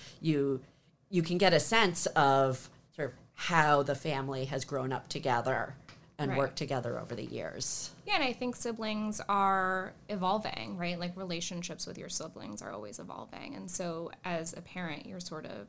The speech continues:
Speaker 2: you bear witness to that evolution. And sometimes that's a great thing. And I think sometimes that's a hard thing.
Speaker 1: Yeah.
Speaker 2: Um, and it's about managing our own sort of feelings around someone else's relationship.
Speaker 1: Yeah. Do you think,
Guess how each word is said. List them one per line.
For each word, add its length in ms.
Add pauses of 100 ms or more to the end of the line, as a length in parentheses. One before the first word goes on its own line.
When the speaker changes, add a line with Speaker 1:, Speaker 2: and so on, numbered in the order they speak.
Speaker 2:
you 140
bear 220
witness 480
to 120
that 360
evolution. 580
And 160
sometimes 520
that's 360 (300)
a 100 (140)
great 340 (160)
thing. 280
And 60
I 100
think 200
sometimes 420
that's 140
a 60
hard 240
thing. 320 (420)
Speaker 1:
Yeah. 300
Speaker 2:
Um, 120
and 140
it's 320
about 300
managing 420
our 180
own 380
sort 200
of 80
feelings 520
around 420
someone 380
else's 480
relationship. 880 (240)
Speaker 1:
Yeah. 300 (160)
Do 100
you 160
think, 480